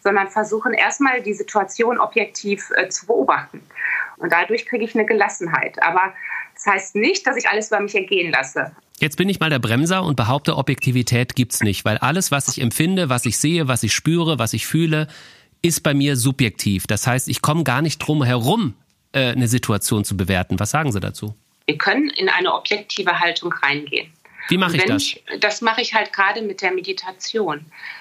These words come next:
Speaker 1: In der Achtsamkeitsmeditation geht's ja darum, dass ich versuche, was in mir vorgeht, dass ich wahrnehme, wie ich werte, dass ich wahrnehme, was ich für eine Emotionslage gerade habe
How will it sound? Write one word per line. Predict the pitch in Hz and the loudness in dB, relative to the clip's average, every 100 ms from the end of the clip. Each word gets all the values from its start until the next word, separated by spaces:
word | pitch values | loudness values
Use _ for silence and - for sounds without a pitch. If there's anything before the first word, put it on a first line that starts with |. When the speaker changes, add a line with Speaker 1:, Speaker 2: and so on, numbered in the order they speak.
| - | -2
Speaker 1:
In | 190 | 2
der | 175 247 | 4 2
Achtsamkeitsmeditation | - 311 269 - 254 - 240 226 226 220 - 226 220 | 0 -2 -2 -2 -2 -2 -8 -2 -2 -2 0 0 2
geht's | 208 220 240 | 0 0 0
ja | |
darum, | 220 190 190 196 208 214 - - - - _ | 0 0 0 0 0 -4 -16 -10 -10 -10 _
dass | 190 185 | 0 0
ich | 190 | 0
versuche, | 214 202 202 233 - 170 | 0 0 -2 -2 -2 0
was | 185 - _ | -2 -4 _
in | 175 269 285 | 0 2 2
mir | 262 226 | 2 0
vorgeht, | - 220 220 214 131 - - - | 0 0 0 0 -2 -2 -12 -6
dass | 160 156 | -4 -2
ich | 175 143 | -4 0
wahrnehme, | 190 233 240 170 160 139 | 2 2 0 0 -2 -2
wie | 151 | -4
ich | - - | -4 0
werte, | 139 120 - 160 160 - | 0 0 -4 -12 -6 -4
dass | 160 | -2
ich | 170 151 | -4 0
wahrnehme, | 190 226 233 185 170 | 0 2 0 -2 0
was | 165 180 | -4 -4
ich | - | -6
für | 185 | -2
eine | 170 | -2
Emotionslage | 170 170 - 190 190 165 151 160 | -2 -4 -2 -2 -2 0 0 -2
gerade | 151 151 160 | 0 2 2
habe | 151 147 151 151 | 2 0 0 -6